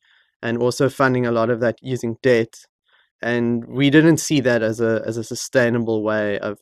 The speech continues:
running a business. For a long time, thought the property companies were over-earning. And I guess the, the other point there was, uh, starting valuations. So sort of, you know, if, if you're a property company and you're trading at a very big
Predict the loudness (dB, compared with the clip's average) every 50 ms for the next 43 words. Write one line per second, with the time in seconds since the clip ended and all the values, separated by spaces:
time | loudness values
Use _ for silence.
0 | -10 -6 -4 -2 -2 -2 -2 -4 -4 -2 -2 -2 -2 -4 -8 -18 -20 -20 -20 -20
1 | -12 -6 -2 -2 0 0 0 -2 0 -2 -2 -2 -2 -4 -6 -8 -8 -8 -10 -8
2 | -6 -6 -6 -4 -6 -6 -4 -4 -6 -6 -6 -10 -10 -8 -6 -4 -2 -2 -2 -2
3 | -2 -2 -2 0 0 0 -2 -4 -6 -8 -10 -12 _ _ _ _ -20 _ _ _
4 | _ _ -6 -2 0 2 2 2 4 2 2 2 2 4 4 4 4 2 -2 0
5 | 2 4 4 4 2 2 0 -2 0 -2 -2 -6 -10 -14 -14 -14 -14 -10 -6 -2
6 | 2 2 4 4 4 2 2 0 -2 -2 -4 -10 -16 -16 -16 -12 -6 -4 -2 -2
7 | -2 -4 -2 0 2 2 4 2 2 2 0 0 -2 -4 -4 -6 -6 -10 -14 -18
8 | -18 -20 -20 -20 -20 _ _ _ _ _ -12 -6 -2 0 2 2 0 0 -4 _
9 | _ _ _ _ _ _ _ _ -10 -4 -2 0 2 0 0 -2 -8 _ _ _
10 | _ _ _ _ _ _ _ -20 -18 -8 -2 0 2 4 4 4 4 2 0 -2
11 | -6 -8 -18 -14 -8 -4 -4 0 2 4 4 4 2 2 2 2 2 2 0 -2
12 | -2 -2 0 -2 -2 -2 -2 -4 -4 -2 -2 -2 -2 -2 -2 -2 -2 -4 -2 2
13 | 2 4 4 4 2 2 2 0 -2 -2 0 0 4 6 6 6 4 4 2 0
14 | 0